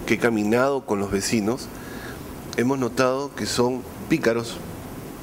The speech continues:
y se meten a estas zonas, son, no sé si son motocicletas, no sé el término, pero tienen un motor pequeño, repartidores con, ya con motos, y además no está orientado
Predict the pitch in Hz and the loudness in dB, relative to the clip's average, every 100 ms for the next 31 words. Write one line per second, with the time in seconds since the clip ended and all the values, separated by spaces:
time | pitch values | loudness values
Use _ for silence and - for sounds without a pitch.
0 | - - - - - - 107 - 113 151 | -12 -10 -10 -10 -12 -8 -2 2 4 4
1 | 160 160 127 131 - 143 143 107 110 117 | 4 2 2 0 -2 2 4 6 2 -2
2 | - - - - - - 131 131 135 - | -8 -10 -8 -8 -8 0 2 2 0 -8
3 | - - - - - 117 120 139 131 123 | -10 -10 -10 -8 2 2 4 0 2 4
4 | 135 135 127 107 - 95 143 135 107 117 | 6 4 2 0 -2 2 2 2 0 0
5 | - - - - 110 104 123 107 120 104 | -4 -10 -8 0 2 4 4 6 4 6
6 | 117 113 92 113 120 107 104 113 117 110 | 4 4 4 4 4 4 2 2 0 2
7 | 95 110 - - - - - - - - | 0 0 -4 -8 -10 -10 -10 -12 -4 0
8 | 123 110 117 139 151 123 127 - - 107 | 4 4 4 4 4 2 -2 -4 2 4
9 | 113 117 139 131 110 151 160 - - - | 4 4 4 4 2 -2 -4 -8 -10 -12
10 | - - - - - 143 127 117 120 147 | -12 -10 -8 -8 -4 2 4 4 4 2
11 | 165 120 156 160 160 156 127 113 139 143 | 2 2 2 4 4 4 0 4 4 2
12 | 160 | -2